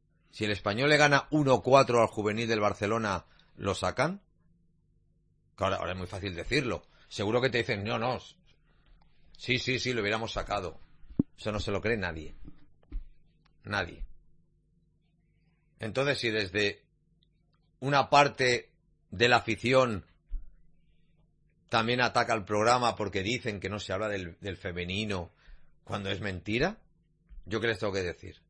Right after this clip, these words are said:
Cuando hay muchos salvadores de la patria que hablan de todo esto y luego resulta que te engañan.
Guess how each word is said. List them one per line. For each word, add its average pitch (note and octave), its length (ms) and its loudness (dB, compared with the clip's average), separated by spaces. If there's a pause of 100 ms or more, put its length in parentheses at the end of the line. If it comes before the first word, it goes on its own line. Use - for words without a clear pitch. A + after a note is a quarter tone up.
(840)
Cuando A#2 240 0
hay C#3+ 80 4
muchos C#3+ 320 0
salvadores B2 480 4
de A#2+ 80 2
la A2 160 4
patria A#2 460 6
que G2+ 100 -4
hablan A#2 280 2
de G#2+ 100 -2
todo G#2 280 2
esto A2+ 440 -2 (720)
y G#2+ 80 -4
luego B2+ 240 6
resulta A#2 720 2 (3000)
que A2 100 0
te G2 80 -2
engañan. G#2 520 -2